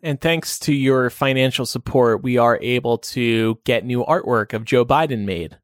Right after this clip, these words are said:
so we can pop it into our album art, stuff <laughs> like that we do. And thank you to millennial listener Tawny, by the way, for creating that, and our twenty twenty t-shirt that is going to be going out to our Bay patrons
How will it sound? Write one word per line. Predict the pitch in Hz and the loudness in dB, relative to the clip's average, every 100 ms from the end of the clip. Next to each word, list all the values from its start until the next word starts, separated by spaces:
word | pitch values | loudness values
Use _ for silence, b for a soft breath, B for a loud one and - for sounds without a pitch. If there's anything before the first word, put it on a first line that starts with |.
| _ | _
so | - 127 | -6 -2
we | 113 | -2
can | 123 | -4
pop | 113 113 120 | -2 -2 0
it | 113 | -2
into | 113 - | -2 0
our | 110 107 90 | 0 0 0
album | 107 107 - | 0 0 -4
art, | 95 85 - | -6 -6 -4
stuff | - 143 - | -2 -2 -2
<laughs> | |
like | 208 - | -4 0
that | 139 110 | 0 0
we | 110 | -4
do. | 104 101 98 | -4 -4 -4
And | 110 | 0
thank | 135 131 127 | 0 0 -4
you | 117 | -2
to | 123 110 110 B B B | 0 0 -2 B B B
millennial | 131 113 117 113 | -4 -2 0 0
listener | 110 - 117 | -2 -4 -10
Tawny, | 104 - 139 127 117 | -8 -2 0 0 0
by | 113 104 | 0 0
the | 110 | 0
way, | 107 | 0
for | - | -2
creating | - 139 123 117 | -6 -2 -2 0
that, | 113 117 113 B B - | -2 -2 -4 B B -2
and | 156 151 147 143 - _ _ _ - | 2 2 0 -4 -12 _ _ _ -4
our | 127 123 | -2 -2
twenty | - 143 131 | 0 0 0
twenty | - 135 123 | -2 -2 -2
t-shirt | - 190 143 117 | -2 0 2 0
that | 120 113 | 2 0
is | 110 | 0
going | 120 120 | 0 0
to | 113 | -2
be | 113 | 0
going | 120 113 113 | 0 2 0
out | 107 - | -2 -2
to | - 120 110 110 B B | -2 2 2 -2 B B
our | 120 | -2
Bay | 113 113 104 | 0 -2 0
patrons | 117 110 110 107 104 - | -2 0 0 0 -2 -6